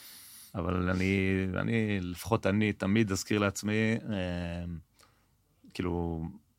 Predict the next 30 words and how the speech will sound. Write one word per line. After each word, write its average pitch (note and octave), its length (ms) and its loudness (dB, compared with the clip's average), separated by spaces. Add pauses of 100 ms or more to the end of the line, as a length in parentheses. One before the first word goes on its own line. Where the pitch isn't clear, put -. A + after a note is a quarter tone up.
(180)
ג-, G#2 200 0
גם G#2 160 2
להסתכל A2 360 2
למה B2+ 240 10
אני G#2 120 8
אוהב A2 180 6
אותם G#2+ 260 2
ולמה G2+ 240 4
אני G2+ 100 4
מעריך F#2 340 2
את - 100 -2
מה F2 100 -2
שהם E2+ 160 -4
עושים. - 240 -6 (360)
אה, E2+ 60 -6 (760)
היום B2 240 8
זה B2 100 10
מאוד A2+ 180 10
משעשע F2+ 400 2
אותי, F2 300 -6
כן? G2 220 0
אני, F2 140 0
בכלל, G2 400 2
הרבה F2+ 160 0
דברים F#2 180 -2
משעשעים E2+ 440 -6
אותי E2+ 200 -10
ב-, D2+ 100 -8 (300)
בגילי F#2 380 0
המופלג. F#2 500 0